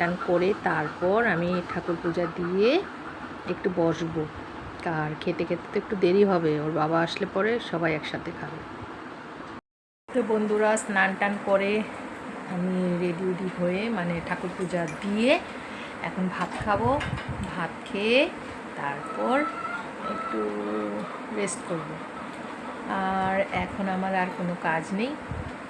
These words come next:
যেহেতু সব কাজ শেষ করে দিয়েছি। আর বন্ধুরা, তোমরা বলো আমার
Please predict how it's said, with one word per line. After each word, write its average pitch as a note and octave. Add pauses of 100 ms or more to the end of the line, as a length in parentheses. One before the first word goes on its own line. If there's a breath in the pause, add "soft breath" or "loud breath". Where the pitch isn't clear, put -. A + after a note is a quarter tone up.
(960)
যেহেতু E3+ (140)
সব A#3+ (100)
কাজ A#3 (100)
শেষ G3 (100)
করে G3
দিয়েছি। G3 (1300)
আর F#3+ (100)
বন্ধুরা, G#3+ (140)
তোমরা G3+ (120)
বলো F3+ (500)
আমার G#3